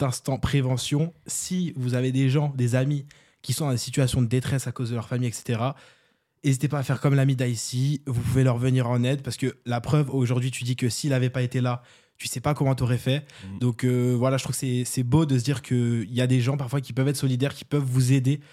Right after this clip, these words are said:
Speaker 1: euh, quand vous vivez des situations compliquées, parce qu'en fait, ça arrive à beaucoup de gens, plus que ce qu'on pense. Donc, euh, voilà, si vous en entendez parler, s'il y a des gens qui sont en détresse, leur venir en aide, euh, parfois, ça coûte rien, donc n'hésitez pas.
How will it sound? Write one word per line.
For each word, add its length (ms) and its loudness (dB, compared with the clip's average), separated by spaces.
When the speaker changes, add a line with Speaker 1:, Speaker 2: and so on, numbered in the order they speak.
Speaker 1:
euh, 160 2
quand 120 -2
vous 120 2
vivez 200 -2
des 120 -6
situations 420 -4
compliquées, 400 -2
parce 140 -6
qu'en 100 -10
fait, 160 -6
ça 100 -6
arrive 220 0
à 60 0
beaucoup 260 0
de 60 -2
gens, 260 0
plus 180 2
que 140 0
ce 80 -4
qu'on 120 -4
pense. 300 -4
Donc, 260 2
euh, 40 4
voilà, 280 0
si 140 -10
vous 180 -2
en 60 0
entendez 320 -4
parler, 500 -2
s'il 240 -4
y 80 4
a 80 2
des 100 2
gens 100 0
qui 80 -6
sont 100 -6
en 40 -2
détresse, 400 -2
leur 140 0
venir 260 0
en 120 -2
aide, 180 -2
euh, 140 -4
parfois, 280 -4
ça 160 -2
coûte 240 -6
rien, 260 0
donc 280 -2
n'hésitez 400 0
pas. 240 -4